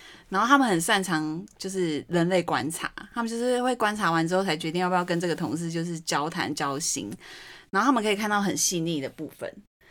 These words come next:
所以你们在工作上可能会看到有一些人很细腻的部分，感觉到很不爽，可是你们会忍在心里。<laughs> 然后冷到一段时间大爆炸，然后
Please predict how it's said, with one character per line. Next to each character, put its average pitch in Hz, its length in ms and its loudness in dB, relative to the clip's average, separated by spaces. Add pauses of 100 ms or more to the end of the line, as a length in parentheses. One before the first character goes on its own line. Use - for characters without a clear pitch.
(140)
所 277 160 2
以 294 40 6
你 247 80 2
们 196 80 4
在 220 60 4
工 233 180 -2
作 240 120 0
上 240 160 -2
可 196 100 -2
能 170 120 0
会 214 40 -4
看 226 120 -2
到 208 100 2
有 165 120 -2
一 170 60 -2
些 185 160 2
人 170 220 2
很 160 120 -2
细 202 140 -4
腻 190 120 -2
的 185 40 -2
部 185 80 -2
分， 185 180 -2
感 151 160 -2
觉 156 80 -4
到 185 120 0
很 190 120 -2
不 175 120 -6
爽， 165 200 -4
可 170 120 -4
是 175 100 -6
你 202 80 -2
们 160 140 0
会 180 100 0
忍 147 220 -4
在 151 100 -2
心 147 380 -8
里。 156 160 -12 (880)
<laughs> - 640 -6
然 226 120 12
后 359 120 12
冷 262 140 12
到 294 140 12
一 254 40 12
段 294 160 10
时 254 120 2
间 240 160 8
大 233 160 12
爆 202 240 10
炸， 170 400 2
然 185 100 0
后 269 180 0